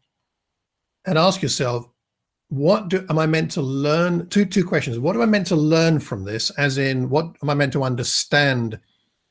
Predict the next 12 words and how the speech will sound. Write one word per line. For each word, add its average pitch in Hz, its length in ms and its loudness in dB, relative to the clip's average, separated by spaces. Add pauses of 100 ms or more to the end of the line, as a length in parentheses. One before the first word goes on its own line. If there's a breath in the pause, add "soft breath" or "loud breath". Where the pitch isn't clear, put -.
(280)
from 131 540 0
this, 127 600 -2 (640)
uh, 139 200 -8
answer 131 260 0
prayer? 101 500 -6 (440)
And 135 100 -4
secondly, 143 720 0
what 185 180 0
inspiration 143 840 0
can 131 320 -6
I 123 180 0
take? - 460 -12